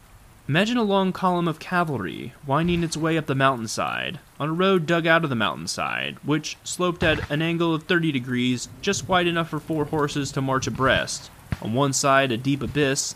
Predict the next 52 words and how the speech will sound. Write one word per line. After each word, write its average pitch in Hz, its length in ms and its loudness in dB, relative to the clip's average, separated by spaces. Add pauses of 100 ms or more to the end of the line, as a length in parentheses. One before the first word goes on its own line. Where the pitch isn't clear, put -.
and 131 140 0
on 165 140 4
the 160 100 4
other 185 180 2
side, 151 420 0
an 160 140 -2
impassable 165 560 -4
barrier, 101 720 -2 (180)
in 127 120 -4
the 139 80 -2
shape 151 320 2
of 147 120 -4
a 131 60 -4
steep 147 340 -2
embankment." 113 680 -4 (540)
The 120 140 -2
hour 131 220 6
ten 143 220 -2
o'clock 139 340 0
at 127 80 2
night, 95 460 -6 (240)
a 135 60 0
drizzling 156 520 2
rain 135 280 2
falling, 87 600 -4
the - 60 -10
sky 147 400 0
overcast, 110 720 -2
and 139 100 -2
so 180 200 2
dark 165 340 2
as 147 220 -2
literally 185 400 4
not 170 220 0
to 165 60 -4
be 170 160 2
able 160 200 0
to 160 80 0
see 175 240 0
one's 160 320 0
own 160 240 -2
hand 151 360 -2
if 135 140 -4
placed 156 300 0
within 151 200 -2
a 143 60 -2
foot 156 300 -2
of 139 80 -2
the 135 120 0
organs 139 460 0
of 127 80 -2
vision. 120 560 -2